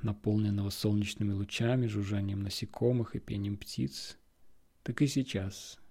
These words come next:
я чувствую, что становлюсь проницаемым для всех историй, которые мои облачные друзья приносят с собой в наше пространство. Но одновременно с этим все истории растворяются в тишине, которая никому не принадлежит,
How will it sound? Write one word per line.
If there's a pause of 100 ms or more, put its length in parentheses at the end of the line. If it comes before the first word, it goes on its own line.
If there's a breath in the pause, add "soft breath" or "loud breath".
(200)
я
чувствую,
что
становлюсь
проницаемым
для
всех
историй,
которые
мои
облачные
друзья
приносят
с
собой
в
наше
пространство. (960 loud breath)
Но
одновременно
с
этим
все
истории
растворяются
в
тишине,
которая
никому
не
принадлежит,